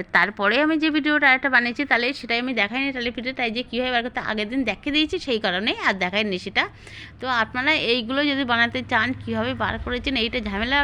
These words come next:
যদি মনে করেন, তো আমার ওই তালের বড়ার ভিডিওটা আপনাদেরকে দেখতে হবে,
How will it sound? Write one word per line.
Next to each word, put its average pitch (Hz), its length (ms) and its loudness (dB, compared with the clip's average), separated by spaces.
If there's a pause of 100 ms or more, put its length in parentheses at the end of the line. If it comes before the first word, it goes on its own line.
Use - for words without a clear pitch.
যদি 277 200 0
মনে 269 220 2
করেন, 262 260 0
তো 294 100 -4
আমার 233 180 -2
ওই 262 80 -2
তালের 233 320 -2
বড়ার 233 280 -4
ভিডিওটা 269 380 -4
আপনাদেরকে 247 460 -2 (140)
দেখতে 202 320 -2
হবে, 233 240 2